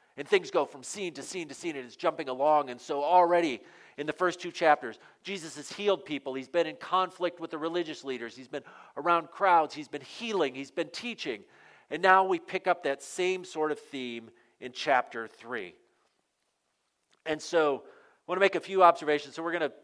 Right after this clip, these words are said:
focus on the second part of the story. There's kind of two parts of the story, but I want us to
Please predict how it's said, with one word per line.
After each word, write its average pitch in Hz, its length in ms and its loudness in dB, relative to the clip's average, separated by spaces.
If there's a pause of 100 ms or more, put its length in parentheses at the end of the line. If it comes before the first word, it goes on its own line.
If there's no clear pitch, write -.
(360)
focus 226 380 4
on 151 120 4
the 139 80 -4
second 165 440 2
part 127 200 0
of 110 60 -8
the 113 60 -12
story. 117 280 -6
There's 113 140 -14
kind 139 160 -8
of - 120 -14
two 190 160 -12
parts 151 360 -4
of 127 60 -16
the 120 40 -14
story, 131 240 -6
but 131 160 -4
I - 40 -4
want 185 120 -6
us - 80 -18
to 120 140 -6